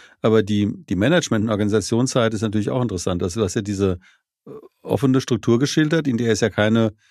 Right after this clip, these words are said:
Verwaltung und Overhead im, im klassischen Sinn gibt. Aber es gibt ja natürlich noch ein, äh, also ein organisatorisches Zentrum auf irgendeine Art und Weise. Also wie, wie funktioniert das? Also wie könnt ihr auch eine, auf eine Kapazitätenfrage von einem Kunden zum Beispiel antworten? Oder wo ist das, äh, wo ist das Zentrum, auf die, auf das die Information zuläuft?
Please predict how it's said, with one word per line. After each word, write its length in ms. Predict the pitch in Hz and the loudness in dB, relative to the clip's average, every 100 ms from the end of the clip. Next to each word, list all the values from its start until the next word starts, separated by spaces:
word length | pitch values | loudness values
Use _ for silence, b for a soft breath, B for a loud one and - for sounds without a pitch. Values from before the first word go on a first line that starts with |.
| _ _ | _ _
Verwaltung 440 | - 90 101 123 123 | -4 0 2 2 2
und 80 | |
Overhead 460 | 120 117 127 110 107 | 2 2 2 2 0
im, 180 | 110 104 | -2 -2
im 120 | 113 | -2
klassischen 360 | 92 98 - 101 | 0 -2 -2 -4
Sinn 200 | 107 95 | -2 -2
gibt. 200 | 139 135 | -2 -2
Aber 120 | 95 | -4
es 80 | 95 | -6
gibt 140 | 104 | -4
ja 60 | 113 | -2
natürlich 340 | 98 104 101 | -2 -2 -2
noch 160 | 113 104 | -4 -4
ein, 120 | 101 | -4
äh, 240 | 107 98 95 - | -2 -4 -4 -8
also 220 | 113 110 | -10 -8
ein 100 | 98 | -8
organisatorisches 880 | 110 104 98 101 113 110 104 101 - b b b | -4 -4 -2 -2 -2 -4 -4 -6 -8 b b b
Zentrum 400 | - 135 131 107 | 0 2 2 0
auf 140 | 95 | 0
irgendeine 320 | 107 95 95 95 | -2 -2 0 -2
Art 80 | |
und 100 | 95 | -2
Weise. 320 | 92 90 92 107 | -2 -2 -2 -4
Also 160 | 92 | -4
wie, 220 | 101 113 117 b b _ | -4 -4 -6 b b _
wie 120 | 117 | -2
funktioniert 500 | 110 107 - 104 101 | 0 -2 0 0 2
das? 240 | 110 113 123 | 0 0 -2
Also 180 | 98 | -4
wie 100 | 101 | -2
könnt 200 | 101 120 | 0 0
ihr 160 | 117 117 | 2 2
auch 100 | 101 | 2
eine, 180 | 104 95 b b b | 0 -2 b b b
auf 100 | - | -4
eine 80 | 110 | -2
Kapazitätenfrage 1160 | 110 104 110 117 98 110 117 151 - 107 101 104 | 0 0 -2 -2 0 2 2 0 0 2 2 0
von 140 | 110 | 0
einem 100 | 98 | 0
Kunden 260 | 127 123 123 | 0 0 -2
zum 180 | 104 | -4
Beispiel 300 | 95 95 - | -2 -2 -2
antworten? 500 | 113 98 113 110 110 | -4 -4 0 0 0
Oder 280 | 113 104 98 b b b _ - | 0 0 0 b b b _ -12
wo 280 | 98 107 | -4 -2
ist 180 | - - | -2 0
das, 280 | 113 98 - | 0 0 -4
äh, 60 | - | -6
wo 440 | - - - 107 | -6 -6 -4 -4
ist 120 | 110 | -2
das 120 | 104 | -4
Zentrum, 360 | - 123 120 110 | 0 0 0 -2
auf 140 | 101 | -4
die, 320 | - 104 104 110 | -4 -4 -2 -4
auf 140 | 95 | -4
das 160 | 113 104 | -6 -4
die 80 | |
Information 500 | 127 98 101 90 131 | -6 -4 -4 -2 -2
zuläuft? 540 | 135 98 82 80 82 | -2 -4 -2 -4 -6